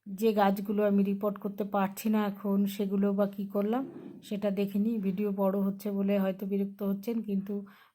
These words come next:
ভিডিওটা খুবই ভালো, বাদ দেওয়ার মতো কিছু নেই, তাই আমি বাদ দিতে পারলাম না। যতটা পেরেছি ছোট করেই করেছি। তো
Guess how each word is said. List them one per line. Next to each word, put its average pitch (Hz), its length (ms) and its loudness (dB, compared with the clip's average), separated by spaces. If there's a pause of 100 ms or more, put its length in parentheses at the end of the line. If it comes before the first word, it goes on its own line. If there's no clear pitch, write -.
ভিডিওটা 202 360 0
খুবই 208 380 -2
ভালো, 196 480 2
বাদ 190 300 -2
দেওয়ার 196 240 2
মতো 196 240 0
কিছু 202 300 -4
নেই, 190 320 4
তাই 190 280 -2
আমি 190 300 -2 (420)
বাদ 190 220 -2
দিতে 202 200 -2
পারলাম 208 400 0
না। 214 180 0
যতটা 196 400 -2
পেরেছি 202 420 -2
ছোট 202 260 -4
করেই 202 300 -2
করেছি। 202 580 -4 (800)
তো 220 80 -10